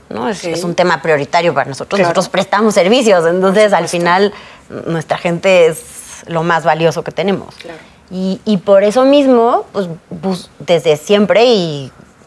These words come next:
Speaker 1: cada vez más buscamos mecanismos para cuidar a nuestro talento.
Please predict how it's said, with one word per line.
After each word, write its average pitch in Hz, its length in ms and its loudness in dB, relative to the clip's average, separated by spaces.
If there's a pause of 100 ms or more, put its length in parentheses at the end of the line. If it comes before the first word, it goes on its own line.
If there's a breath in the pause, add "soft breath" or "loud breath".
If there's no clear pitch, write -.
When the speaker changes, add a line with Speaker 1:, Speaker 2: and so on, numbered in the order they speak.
(100)
Speaker 1:
cada 147 220 0
vez 151 140 -4
más 165 220 -2
buscamos 170 420 -2
mecanismos 165 540 -4
para - 260 -10
cuidar 185 340 0
a - 100 -2
nuestro - 300 -18
talento. - 420 -14